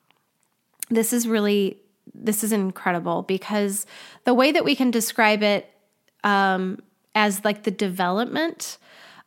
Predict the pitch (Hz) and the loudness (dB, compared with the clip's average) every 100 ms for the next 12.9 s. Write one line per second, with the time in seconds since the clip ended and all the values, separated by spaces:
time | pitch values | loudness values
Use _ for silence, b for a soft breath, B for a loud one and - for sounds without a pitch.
0 | - 214 208 202 - 208 240 226 220 233 | 0 4 4 2 -2 0 2 2 2 2
1 | 247 247 - 233 214 208 196 196 202 - | 0 -2 0 2 2 0 -2 -4 -4 -2
2 | 208 202 196 220 202 - 202 - 196 - | -2 -2 0 -2 -2 -4 -6 -4 -4 -4
3 | 185 - - 196 196 208 202 202 196 190 | -6 -4 0 2 2 0 0 0 0 -2
4 | 185 - - 185 180 180 - - 370 427 | -4 -6 -4 -2 -2 -6 -12 2 4 4
5 | 370 359 392 349 277 226 277 262 277 277 | 2 2 2 2 2 2 0 0 0 2
6 | 339 320 - 302 294 269 247 226 208 - | 0 0 0 0 0 -2 -2 -4 -4 -4
7 | 71 208 b b b - 262 277 208 196 | -4 -8 b b b -2 2 4 2 0
8 | - 202 196 - 208 196 196 B B B | -2 -2 -2 -2 0 0 -4 B B B
9 | B _ - 330 254 208 330 349 349 220 | B _ 0 4 4 4 2 4 4 4
10 | 214 277 247 190 180 180 185 - b b | 4 2 0 -2 0 -2 -4 -12 b b
11 | b b _ - 185 254 359 330 220 202 | b b _ -8 -2 2 4 4 2 2
12 | 247 - - 185 - - - - - | 0 -2 -6 -6 -6 -6 -8 -10 -12